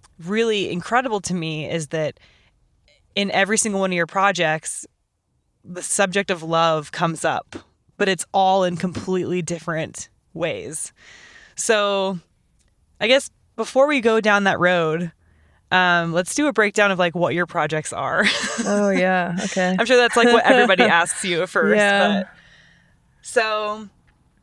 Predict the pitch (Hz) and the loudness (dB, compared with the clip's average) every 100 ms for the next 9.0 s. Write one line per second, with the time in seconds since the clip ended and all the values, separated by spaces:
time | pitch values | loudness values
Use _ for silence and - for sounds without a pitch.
0 | _ 208 214 220 208 220 220 180 165 165 | _ -6 -4 0 2 2 0 0 0 -2
1 | 165 156 165 170 170 160 156 170 147 123 | -4 -6 -4 -4 -4 -6 -4 -6 -6 -8
2 | 135 151 151 - - 80 170 196 - 190 | -8 -8 -8 -8 -8 -6 -6 -8 -10 -20
3 | _ - 240 254 254 254 247 220 233 247 | _ -6 -4 -2 -4 -4 -2 -2 0 -2
4 | 240 240 214 - 302 202 180 185 180 - | -2 -2 -4 -2 -2 -4 -4 -2 -2 -2
5 | 180 175 175 175 180 175 175 185 214 277 | -4 -2 -2 -2 -2 -2 0 0 2 0
6 | 285 262 262 240 202 - - _ _ _ | 0 -2 0 -2 -6 -20 -20 _ _ _
7 | _ _ _ _ _ _ - 208 240 - | _ _ _ _ _ _ -4 -2 -2 -2
8 | 262 175 180 180 175 170 175 165 190 190 | -2 0 0 -2 -2 -6 -4 -6 -4 -6